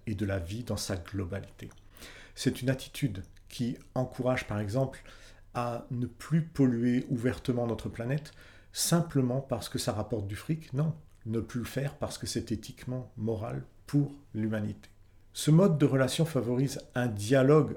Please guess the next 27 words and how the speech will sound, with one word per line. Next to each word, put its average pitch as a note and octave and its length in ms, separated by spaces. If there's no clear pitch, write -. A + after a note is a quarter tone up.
entre A#2 320
les G#2+ 120
peuples - 540
et A3+ 80
une A2+ 180
approche A#2 420
constructive C#3+ 760
des G#2+ 100
relations G#2+ 400
conflictuelles. G2 680
Parce C3+ 160
que E3+ 240
la B2 160
non-violence C#3 640
ne B2+ 60
supprime - 420
pas C#3+ 220
l'opposition. B2+ 640
Nous B2 80
pouvons C3+ 240
continuer E3 640
à G#2+ 100
débattre, A2 540
à A2 140
opposer B2+ 480
nos A2 80
idées, G#2 400